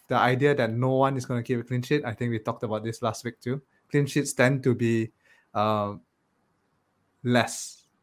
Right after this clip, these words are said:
right, at the start of the season. So that's how I'm approaching my game week one draft.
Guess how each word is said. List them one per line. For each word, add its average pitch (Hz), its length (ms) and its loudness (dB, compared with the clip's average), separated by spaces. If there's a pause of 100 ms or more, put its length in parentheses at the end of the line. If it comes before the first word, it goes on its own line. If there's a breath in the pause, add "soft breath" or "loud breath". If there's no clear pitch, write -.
(120)
right, 120 240 -2
at 120 120 -4
the 104 60 -10
start - 300 0
of 110 120 -6
the 110 100 -8
season. 123 420 -4 (320)
So 107 500 -4 (300)
that's 117 220 -2
how 120 160 2
I'm 104 140 -2
approaching 113 480 -6 (680 soft breath)
my 98 180 -4
game 104 180 -4
week 113 100 -6
one 104 180 -4
draft. 95 320 -6